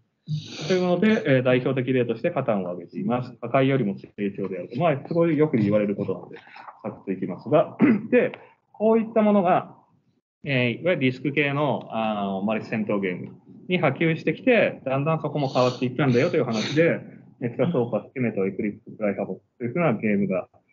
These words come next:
並んでおります。で、あの、共通しているのは他のプレイヤーを消し去るのではなく、なんかすると点がもらえるよみたいな。勝っても点がもらえるんだけど、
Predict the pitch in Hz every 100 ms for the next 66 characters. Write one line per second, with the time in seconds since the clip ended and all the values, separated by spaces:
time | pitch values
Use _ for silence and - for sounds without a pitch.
0 | _ - 110 101 95 90 78 - _ 196
1 | 175 - - 160 156 151 143 135 220 262
2 | 269 - 247 196 147 151 240 240 220 220
3 | 214 202 202 190 - 240 233 220 202 202
4 | 202 208 269 226 117 - _ _ _ _
5 | _ 226 269 214 - 196 196 185 165 165
6 | 151 139 135 123 131 101 92 - - 254
7 | - 196 147 135 143 139 135 143 156 127
8 | 120 160 180 107